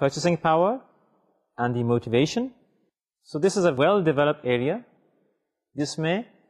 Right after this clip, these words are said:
آپ پریڈکٹ کر سکتے ہیں کہ کون سی مارکیٹس ہیں،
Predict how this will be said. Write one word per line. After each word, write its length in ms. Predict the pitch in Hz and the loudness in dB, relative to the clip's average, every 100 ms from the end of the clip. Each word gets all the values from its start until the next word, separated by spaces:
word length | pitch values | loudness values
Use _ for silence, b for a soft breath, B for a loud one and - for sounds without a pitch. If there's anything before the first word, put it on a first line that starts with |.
| _ - | _ -4
آپ 340 | 131 139 - | 0 0 -2
پریڈکٹ 260 | 143 202 220 | 0 0 2
کر 80 | 156 | -2
سکتے 360 | - 135 135 | -2 -6 -6
ہیں 200 | 135 147 196 _ _ _ _ | -6 -6 -10 _ _ _ _
کہ 120 | 160 | -8
کون 420 | 160 _ 156 175 | -8 _ 0 2
سی 200 | 208 220 | 2 0
مارکیٹس 540 | 180 131 127 131 160 - | 0 2 0 0 -4 -4
ہیں، 160 | 170 | -6